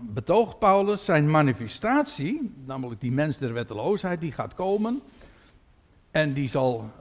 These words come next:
eventjes tussen twee haakjes, die me-, dat zegt de Bijbel dan weer elders, eh, er zal een, eh, een tempel weer komen op het, eh,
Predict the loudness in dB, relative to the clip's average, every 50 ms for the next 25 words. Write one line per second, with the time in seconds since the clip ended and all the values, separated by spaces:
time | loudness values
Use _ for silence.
0 | -20 -20 _ _ _ _ -10 -8 -8 -8 -8 -10 -12 -10 -8 -10 -8 -8 -4 -2
1 | 0 2 2 2 0 -2 -10 -12 -14 -14 -14 -10 -8 -8 -8 -8 -10 -14 -20 -20
2 | -20 -20 -14 -10 -10 -8 -8 -8 -10 -12 -14 -14 -20 -20 -16 -12 -10 -10 -8 -8
3 | -10 -8 -10 -10 -10 -10 -10 -8 -4 -2 -2 -2 -2 -4 -8 -10 -12 -20 -20 -20
4 | -20 -20 -20 -20 -20 -18 -10 -6 -6 -6 -6 -6 -10 -16 -20 -20 -16 -10 -8 -8
5 | -6 -6 -6 -6 -6 -8 -10 -12 -16 -16 -18 -20 -16 -10 -8 -4 0 0 2 2
6 | 2 2 2 0 2 2 0 0 2 2 2 2 2 0 -2 -6 -6 -8 -10 -10
7 | -10 -8